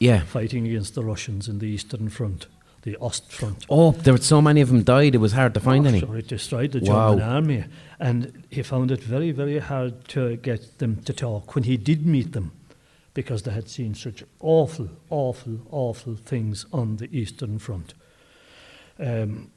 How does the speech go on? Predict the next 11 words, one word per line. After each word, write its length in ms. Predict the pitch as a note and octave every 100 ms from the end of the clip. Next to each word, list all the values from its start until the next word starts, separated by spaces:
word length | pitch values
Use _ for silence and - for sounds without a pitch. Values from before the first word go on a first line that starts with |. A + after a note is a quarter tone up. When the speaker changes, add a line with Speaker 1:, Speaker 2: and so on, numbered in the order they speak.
| B2+
Speaker 2:
anybody 420 | A2+ B2 D#3+ C3+
who 140 | C3+
knows 300 | C#3 C#3 C#3+
about 320 | C#3+ C#3+ C3+ D#3
it 140 | C3+
and 80 | B2
has 200 | B2+ A2+
read 160 | B2+
about 360 | B2+ C3 B2+ B2
it 120 | C3+
will, 300 | B2+ A#2+ B2